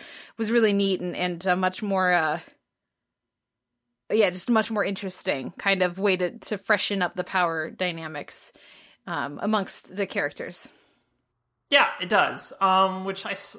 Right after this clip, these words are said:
Speaker 2: I guess, like, leads us to Bash.
Speaker 1: Mm-hmm.
Speaker 2: Um, and just, I don't, I,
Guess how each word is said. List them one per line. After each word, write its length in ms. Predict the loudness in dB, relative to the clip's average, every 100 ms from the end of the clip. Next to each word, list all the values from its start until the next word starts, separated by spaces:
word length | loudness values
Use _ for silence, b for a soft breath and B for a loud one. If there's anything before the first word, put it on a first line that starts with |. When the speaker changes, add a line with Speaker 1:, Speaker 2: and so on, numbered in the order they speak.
| -12
Speaker 2:
I 60 | -6
guess, 280 | -4 -2
like, 160 | -2 -4 -6 -18 -14
leads 260 | -12 -8
us 140 | -8 -8
to 140 | -12
Bash. 680 | -12 -8 -4 -4 -4 -6 -10 -16 B B
Speaker 1:
Mm-hmm. 300 | 0 2 2
Speaker 2:
Um, 800 | 2 2 2 -4 -10 -12 -14 -10
and 440 | -4 -2 -2 -4 -4
just, 340 | -4 -4 -10 _ B B B B
I 100 | 4
don't, 260 | 8 6 4 -12 _ _
I, 140 | -8